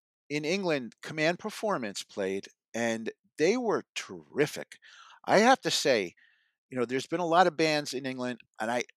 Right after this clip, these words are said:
and they always seem to end up with an, a tremendous band. So Command Performance, if you guys are in town and you go to Epcot and you check the times, they play a couple times a day,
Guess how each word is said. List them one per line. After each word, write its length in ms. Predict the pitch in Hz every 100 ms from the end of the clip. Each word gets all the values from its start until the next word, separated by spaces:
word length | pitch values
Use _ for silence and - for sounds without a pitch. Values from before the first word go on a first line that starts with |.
| - -
and 100 | 123
they 80 | 120
always 340 | 139 160 196
seem 280 | - - 170
to 100 | 147 -
end 200 | 139 139
up 100 | 139
with 140 | 117 104
an, 200 | 104 104 -
a 60 | 110
tremendous 720 | - 120 110 113 160 185 -
band. 360 | - 87 90 - _ _ _ _
So 180 | - 123
Command 520 | - 139 139 170 196
Performance, 720 | 185 - 170 151 123 113 - - _ _ _ _
if 140 | 110 143
you 80 |
guys 280 | 147 151 160
are 60 | 147
in 160 | 147 156
town 500 | - 156 151 151 147
and 80 | 127
you 60 |
go 140 | 117 147
to 60 |
Epcot 500 | 151 151 - 151 135 - - - - -
and 100 | 120
you 80 | 113
check 280 | - 156 -
the 100 | 165
times, 460 | - 185 156 123
they 120 | - 117
play 200 | - 135
a 40 |
couple 280 | - 147 151
times 300 | - 139 123
a 60 |
day, 340 | 123 135 123